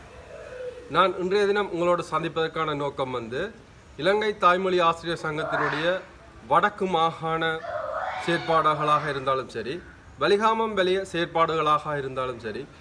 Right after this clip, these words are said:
இவ்வளவு காலமும் நாங்கள் உங்களோடு பயணித்திருக்கின்றோம். இடமாற்ற பிரச்சனை, சம்பள முரண்பாட்டு பிரச்சனை, ஏனைய பிரச்சனைகள் தொடர்பாக பயணித்த நாம், இலங்கை தாய்மொழி ஆசிரியர் சங்கத்தினுடைய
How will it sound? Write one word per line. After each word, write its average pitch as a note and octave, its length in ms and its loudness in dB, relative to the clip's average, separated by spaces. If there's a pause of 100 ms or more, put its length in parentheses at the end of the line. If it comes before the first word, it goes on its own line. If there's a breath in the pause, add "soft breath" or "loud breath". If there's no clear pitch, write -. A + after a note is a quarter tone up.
(120 loud breath)
இவ்வளவு G#3+ 440 4
காலமும் F3 580 2
நாங்கள் E3+ 340 2 (260)
உங்களோடு F3+ 420 2
பயணித்திருக்கின்றோம். B2+ 720 -4 (340 loud breath)
இடமாற்ற E3+ 460 4
பிரச்சனை, F3+ 580 -2 (240 loud breath)
சம்பள E3+ 400 2
முரண்பாட்டு E3+ 560 2
பிரச்சனை, F#3 600 -2 (260)
ஏனைய A#3 420 4 (340)
பிரச்சனைகள் F#3 480 2
தொடர்பாக E3+ 440 2
பயணித்த D3+ 460 -2
நாம், G#2+ 160 -4 (340)
இலங்கை A3 380 2
தாய்மொழி F#3+ 400 4
ஆசிரியர் F3+ 460 2
சங்கத்தினுடைய D3+ 680 -4